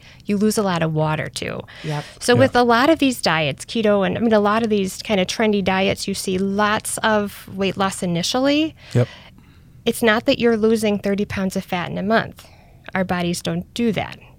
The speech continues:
Speaker 1: But we're probably losing a lot of water. So
Speaker 2: Okay.
Speaker 1: some of these diets can be very dehydrating over time
Speaker 2: Okay.
Speaker 1: if we're not careful.
Speaker 2: Yep.
Speaker 1: Um,
Speaker 3: And I've noticed that. Like, when I was doing it, I lost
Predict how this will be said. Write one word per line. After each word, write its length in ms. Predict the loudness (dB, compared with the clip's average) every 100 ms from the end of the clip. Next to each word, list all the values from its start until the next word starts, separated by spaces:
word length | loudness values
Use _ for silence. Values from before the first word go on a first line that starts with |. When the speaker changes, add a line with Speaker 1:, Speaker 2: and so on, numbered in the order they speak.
| -4
Speaker 1:
But 80 | 6
we're 160 | 6 6
probably 380 | 2 0 2 2
losing 320 | 2 2 2
a 80 | 2
lot 220 | 0 -2
of 160 | -4 -2
water. 400 | -2 -4 -8 -12
So 280 | -6 -2 0
Speaker 2:
Okay. 100 | 0
Speaker 1:
some 300 | 2 4 6
of 60 | 6
these 160 | 4
diets 320 | 4 2 2
can 120 | 0 -2
be 80 |
very 240 | 0 -2 -2
dehydrating 760 | -4 -4 -4 -2 0 2 2 2
over 200 | 0 0
time 220 | 0 0
Speaker 2:
Okay. 60 | 0
Speaker 1:
if 80 | 0
we're 100 | 0
not 220 | 2 -2
careful. 540 | -2 -2 2 2 0 -4 -6
Speaker 2:
Yep. 240 | -2 -2 -4 -10 -14 -14 -2
Speaker 1:
Um, 440 | 2 2 0 -2 -8 -6 2
Speaker 3:
And 140 | 4
I've 120 | 6
noticed 360 | 6 4 2 0
that. 180 | -2 2
Like, 300 | 2 0 -2
when 240 | 2 4
I 160 | 6 6
was 180 | 4 4
doing 220 | 4 6
it, 180 | 4 4
I 80 | 2
lost 560 | 4 2 0 -2 -10